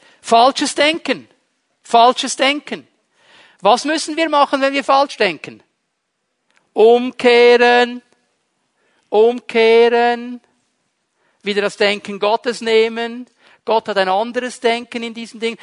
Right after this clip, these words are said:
Jetzt habe ich so lange für meine Familie gebetet, für meine Schwiegermutter, für meinen Schwiegervater, für meinen Onkel, für meine Tante, für meine Kinder.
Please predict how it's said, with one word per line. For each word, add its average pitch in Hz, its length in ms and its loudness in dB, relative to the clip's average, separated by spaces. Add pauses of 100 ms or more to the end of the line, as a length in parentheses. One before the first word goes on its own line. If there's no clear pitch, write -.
Jetzt - 120 -20
habe 202 160 2
ich 175 80 -14
so 226 320 0
lange 226 340 0
für 226 140 -10
meine 214 280 -2
Familie 220 460 -6
gebetet, 220 560 -4
für 220 160 -16
meine 208 280 -6
Schwiegermutter, 208 680 -12
für 202 140 -14
meinen 196 240 -10
Schwiegervater, 202 720 -6 (220)
für 208 140 -8
meinen 202 280 -4
Onkel, 208 320 -8
für 208 100 -12
meine 196 260 -4
Tante, 202 400 -6
für 208 140 -12
meine 196 300 -6
Kinder. 202 340 -6